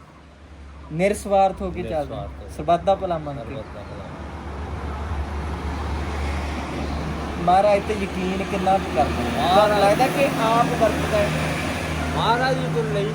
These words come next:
Speaker 2: ਕਰੀ ਫਿਰ ਤਾਂ ਕਰੀ ਜਾਂਦੇ ਜਿਹੜਾ ਕੁਛ ਕਰੀ ਜਾਂਦਾ ਜੀ। ਐਵੇਂ ਕਹਿ ਦਈਏ ਮਹਾਰਾਜ ਨੂੰ ਮੈਂ ਮੰਨਦਾ, ਮਹਾਰਾਜ ਆਪ ਹੀ ਕਰਾਈ ਜਾਂਦੇ ਜਿਹੜਾ ਕੁਛ ਹੈ, ਬਸ ਉਹੀ ਆ। ਪਤਾ ਮਹਾਰਾਜ ਦੇ ਉੱਤੇ ਹੀ ਟੋਰਾ ਹੈ ਬਸ।
Speaker 1: ਠੀਕ ਹੈ। ਤੇ ਕਿੱਥੇ ਕਿੱਥੇ ਸਟੇ ਕਰਦੇ ਆ?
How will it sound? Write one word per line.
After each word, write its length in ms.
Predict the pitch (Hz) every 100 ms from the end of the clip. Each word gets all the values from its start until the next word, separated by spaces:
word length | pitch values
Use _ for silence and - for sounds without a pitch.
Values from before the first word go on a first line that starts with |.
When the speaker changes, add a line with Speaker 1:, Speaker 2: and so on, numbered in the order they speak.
| 214
Speaker 2:
ਕਰੀ 220 | 202 208
ਫਿਰ 120 | 202 214
ਤਾਂ 80 |
ਕਰੀ 160 | 208 190 208
ਜਾਂਦੇ 200 | 202 220
ਜਿਹੜਾ 140 | 214
ਕੁਛ 140 | 202 185
ਕਰੀ 120 | 185
ਜਾਂਦਾ 260 | 180 180 180
ਜੀ। 480 | 180 160 - - 156
ਐਵੇਂ 200 | 170 175
ਕਹਿ 140 | 175
ਦਈਏ 100 | 185 170
ਮਹਾਰਾਜ 260 | 165 175 175
ਨੂੰ 80 |
ਮੈਂ 140 | 165 165
ਮੰਨਦਾ, 380 | 151 147 151 156
ਮਹਾਰਾਜ 360 | 156 170 160
ਆਪ 200 | 151 151 151
ਹੀ 120 | 156
ਕਰਾਈ 160 | 147
ਜਾਂਦੇ 260 | 151 156 160
ਜਿਹੜਾ 140 | 160
ਕੁਛ 240 | 151 147 123
ਹੈ, 60 |
ਬਸ 140 | 123 -
ਉਹੀ 520 | 120 120 120 120 110
ਆ। 40 | 113 - - - 143 135 131 - - - 131
ਪਤਾ 160 | 127
ਮਹਾਰਾਜ 340 | 123 123 131 123
ਦੇ 120 | 120
ਉੱਤੇ 180 | - 110
ਹੀ 40 |
ਟੋਰਾ 200 | 104 101
ਹੈ 120 | 101 104
ਬਸ। 80 | - - - - - - -
Speaker 1:
ਠੀਕ 280 | 156 143 -
ਹੈ। 120 | - - - - 196
ਤੇ 60 | 185
ਕਿੱਥੇ 240 | 220 - 262
ਕਿੱਥੇ 340 | 233 - 247
ਸਟੇ 300 | 233 214 220
ਕਰਦੇ 500 | 220 208 175 180
ਆ? 60 | 180